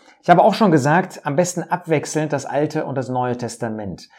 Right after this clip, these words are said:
damit man nicht nur in der neutestamentlichen Lehre ist, damit man aber nicht nur in dem alttestamentlichen Bereich ist, wo uns viele Begebenheiten erzählt werden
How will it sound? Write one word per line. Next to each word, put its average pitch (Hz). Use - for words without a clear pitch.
damit 165
man 170
nicht 190
nur 214
in 170
der 147
neutestamentlichen 127
Lehre 117
ist, -
damit 151
man 165
aber 160
nicht 160
nur 190
in 156
dem 135
alttestamentlichen 131
Bereich 120
ist, 147
wo 139
uns 135
viele 185
Begebenheiten 139
erzählt 127
werden 139